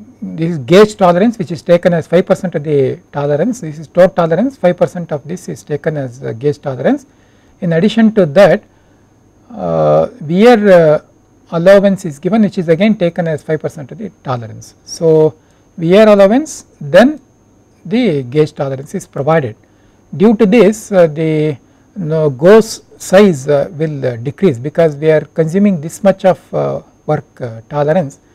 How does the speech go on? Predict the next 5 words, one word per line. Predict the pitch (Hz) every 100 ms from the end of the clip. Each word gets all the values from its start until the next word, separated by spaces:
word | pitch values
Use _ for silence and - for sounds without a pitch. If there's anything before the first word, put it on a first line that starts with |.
| _ _ _ -
go | 131 165 185 185 185 _ _ _ _ _
size | - 170 175 -
will, | 147 143 139 _ _ _ _
uh, | 147 131 139 _ _ _ _ _ _ _ -
reduce. | 156 135 135 107 120 -